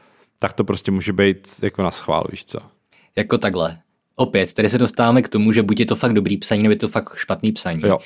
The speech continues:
Speaker 2: V tom
Speaker 1: Jo.
Speaker 2: smyslu, že ty úkoly, že ona tady říká, že ten kámen je více než dobře chráněný.
Speaker 1: No, není.
Speaker 2: Není.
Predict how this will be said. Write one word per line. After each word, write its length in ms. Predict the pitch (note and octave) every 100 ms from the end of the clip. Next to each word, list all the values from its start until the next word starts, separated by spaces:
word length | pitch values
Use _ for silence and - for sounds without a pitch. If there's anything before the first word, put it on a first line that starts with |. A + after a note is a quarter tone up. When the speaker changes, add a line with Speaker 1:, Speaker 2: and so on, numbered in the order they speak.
| - -
Speaker 2:
V 80 |
tom 120 | - A2
Speaker 1:
Jo. 60 |
Speaker 2:
smyslu, 480 | - G#2 - F2+ F#2+
že 520 | E2 F#2+ F#2 F2+ F2 E2+ _
ty 100 | -
úkoly, 560 | G2+ - G2+ F2+ F2+ G2 _ _ _ _ _ _ -
že 100 | B2
ona 140 | A2+
tady 220 | A2 G#2+
říká, 360 | A2 G#2+ G2+ G2+
že 80 | G2+
ten 400 | G#2 G2+ G2+ F2
kámen 280 | G2+ G2 G2
je 60 | G2
více 220 | F#2 G#2+
než 100 | F#2+
dobře 220 | F#2 G#2
chráněný. 600 | F#2+ F2+ F#2 E2+ D#2 - -
Speaker 1:
No, 240 | F2 F2 F#2+
není. 240 | F#2+ G#2+
Speaker 2:
Není. 240 | F#2+ D#2